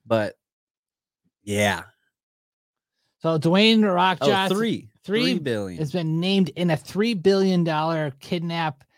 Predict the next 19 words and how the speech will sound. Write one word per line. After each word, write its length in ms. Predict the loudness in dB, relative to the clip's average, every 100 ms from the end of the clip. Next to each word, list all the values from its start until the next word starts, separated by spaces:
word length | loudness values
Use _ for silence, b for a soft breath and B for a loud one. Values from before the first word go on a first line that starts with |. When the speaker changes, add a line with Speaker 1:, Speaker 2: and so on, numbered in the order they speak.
| _ _ -2
Speaker 2:
kidnapping 440 | 0 0 0 -2
lawsuit. 680 | 0 0 0 -4 -8 -8 -8
Dwayne, 380 | -10 -8 -8 -6
uh, 320 | -4 -6 -6
Johnson, 420 | -6 -6 -6 -8
among 300 | -6 -6 -6
others, 360 | -6 -6 -4 -4
including 440 | -6 -6 -4 -2
Michael 380 | -2 -2 -2 -6
Jordan, 420 | -2 -2 -2 -6
has 300 | -6 -4 -6
been 320 | -4 -6 -4 -4
named 400 | -2 -2 -2 -4
in 120 | -8
the 60 |
three 200 | -8 -8
billion 260 | -6 -4 -4
dollar 220 | -4 -6
lawsuit. 500 | -6 -8 -6 -6 -6